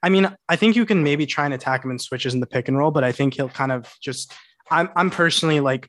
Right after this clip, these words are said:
fundamentally a believer that against most guards, you can kind of just give slightly contested above the break threes and they're not super efficient shots.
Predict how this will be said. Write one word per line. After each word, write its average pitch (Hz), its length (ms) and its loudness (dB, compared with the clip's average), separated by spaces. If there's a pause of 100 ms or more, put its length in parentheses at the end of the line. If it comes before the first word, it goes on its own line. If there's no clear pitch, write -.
fundamentally 135 600 0
a 127 60 -6
believer 127 640 -2
that 135 120 0
against 131 340 -2
most 131 340 -4 (200)
guards, 131 480 -4
you 131 140 -6
can 131 160 0
kind 143 240 -2
of 131 80 -2
just 127 220 -6 (100)
give 123 260 -8
slightly 131 420 -6
contested 127 500 -2
above 127 300 -4
the 131 60 0
break 135 240 2
threes 143 360 -4
and 127 100 0
they're 120 80 -4
not 123 280 -4 (180)
super 160 600 -4
efficient 170 420 -6
shots. 170 280 -2